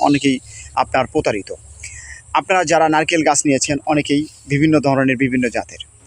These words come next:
আসলে বাংলাদেশে একটি আলোড়ন সৃষ্টিকারী গাছ, সেটা হচ্ছে আপনার ভিয়েতনামি নারকেল।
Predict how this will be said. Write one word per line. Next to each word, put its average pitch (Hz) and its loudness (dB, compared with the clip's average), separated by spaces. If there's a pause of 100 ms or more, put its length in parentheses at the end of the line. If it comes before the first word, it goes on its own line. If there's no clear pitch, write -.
(400)
আসলে 175 0
বাংলাদেশে 170 2
একটি 170 0
আলোড়ন 180 0
সৃষ্টিকারী 139 -2
গাছ, 113 -2
সেটা 135 -2
হচ্ছে 131 -2
আপনার 120 -2
ভিয়েতনামি 120 -4
নারকেল। 98 -8